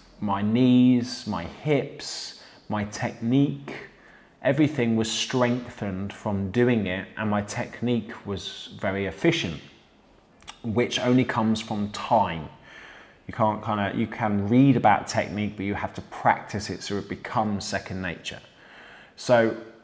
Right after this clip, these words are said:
if you are looking to do something, don't ever compare. Like, I remember my first hour box jump, it was horrendous. I remember my first hour sled push, it was horrible. I almost had tears when I did my first one hour backwards run,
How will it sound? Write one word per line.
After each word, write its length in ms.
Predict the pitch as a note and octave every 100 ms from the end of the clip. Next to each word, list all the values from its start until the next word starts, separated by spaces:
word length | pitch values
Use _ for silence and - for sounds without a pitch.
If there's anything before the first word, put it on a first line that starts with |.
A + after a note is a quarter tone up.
| _
if 220 | - C#3 C#3+
you 200 | D3+ C3+
are 280 | B2+ C3
looking 380 | C3+ A#2+ - A#2+
to 100 | -
do 240 | G2+ B2 A#2+
something, 480 | - G2+ F#2 G#2
don't 240 | G2+ A#2+ C#3
ever 160 | C3+
compare. 840 | C3+ B2+ A2+ - C3 A#2 G#2 F#2 -
Like, 240 | G#2+ A2+ - -
I 120 | - C3+
remember 280 | D3+ C#3
my 160 | C3 A#2+
first 420 | A#2+ - B2+ - -
hour 260 | A#2 A2+
box 340 | G#2 A#2 - -
jump, 260 | C3+ C#3 C3+ - -
it 60 |
was 180 | A2+ A2
horrendous. 800 | - B2 C3+ B2+ F2+ D2+ - - - - -
I 40 | B2
remember 220 | B2+ B2
my 120 | A2+
first 520 | G#2+ - A#2+ A2 - -
hour 260 | A2+ A2+ G#2
sled 420 | - C3 C3 -
push, 420 | - D#2+ - - -
it 100 | G#2
was 180 | G2 -
horrible. 640 | - - C3 C3 G#2 E2 - - - - -
I 60 |
almost 240 | D3+ D3 C#3
had 260 | B2+ -
tears 800 | - D3+ D3+ A#2 E2+ F2+ - - - - -
when 140 | A2
I 60 | A2
did 160 | A#2
my 120 | A2
first 420 | G#2+ B2+ A#2 - A2
one 240 | A2+ A2+
hour 340 | - G#2+ G#2
backwards 600 | G#2 G#2 - - F#2+ - A#2+
run, 260 | A#2+ E2+